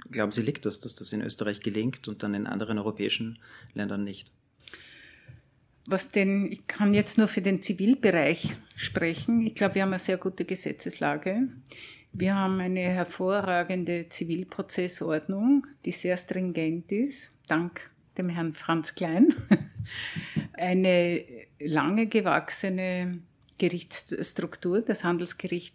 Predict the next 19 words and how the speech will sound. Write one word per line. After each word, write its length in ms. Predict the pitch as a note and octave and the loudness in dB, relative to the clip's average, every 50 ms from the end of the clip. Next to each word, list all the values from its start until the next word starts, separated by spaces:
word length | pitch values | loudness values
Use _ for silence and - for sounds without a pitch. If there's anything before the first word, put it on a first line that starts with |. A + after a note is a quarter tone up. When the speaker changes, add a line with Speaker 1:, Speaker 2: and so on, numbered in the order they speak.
| _ - _ | _ -8 _
Speaker 2:
Wien 500 | E3+ E3 E3+ F3+ F#3 G3 G3+ G3+ F#3+ F3 | -2 0 0 2 2 2 0 0 -2 -4
wurde 580 | E3+ E3+ E3+ F3 E3+ E3+ F#3 F3+ F3 F3 F3+ F3 - | -4 -2 -2 -2 0 0 2 2 2 2 0 -2 -2
mit 240 | F3 D#3+ D3+ - | -2 -2 0 2
ersten 300 | E3 D#3 D#3 G#3 - G3+ | 2 2 2 2 2 0
Juli 260 | F3+ E3+ F3+ F3+ F3 E3+ | 0 2 2 2 2 2
hundertfünfzig 760 | D#3 F3+ F3 E3 D#3 - - F3 D#3+ - - - E3+ - | 0 2 0 0 -2 -2 -2 -4 -4 -4 -4 -8 -8 -4
Jahre 380 | - D3+ D3+ D#3+ F3 G#3+ G#3 G#3 | -2 0 0 0 0 0 2 2
alt. 380 | F#3+ G#3 A#3+ D4+ D4+ - - - _ | 2 2 2 2 0 -2 -12 -12 _
Also 160 | - - - | -8 -6 -6
damals 500 | D3+ - E3 D#3+ E3 F3 E3+ E3 - - | -2 0 0 2 2 2 2 0 -2 -2
wurde 240 | - E3 D#3 - E3 | 0 0 0 0 -2
die 340 | D#3+ - E3 E3 D#3 D#3 - | -2 0 0 2 2 0 0
Gerichtsstruktur 920 | - - D#3 D#3+ D#3 - - - - - - - - - - - E3+ D#3+ D#3 | -2 -4 -4 -4 -6 -8 -10 -12 -12 -8 -8 -8 -8 -8 -6 -4 -4 -4 -4
so 160 | - - D3+ | -2 0 0
umgestellt, 600 | D#3+ F3 E3 - D#3+ - - - D#3+ D3+ D3 - - | 2 2 2 0 -2 -4 0 0 0 0 0 -6 -4
wie 160 | - E3+ D#3 | -4 -4 0
wir 160 | E3 E3 D#3 D3 | 2 2 2 2
sie 220 | - - D3+ - | 0 -4 -6 -6
kennen. 580 | - - D3+ D3 D3+ E3 F#3 B3 D4+ - - | -2 0 2 2 4 6 6 6 6 6 -2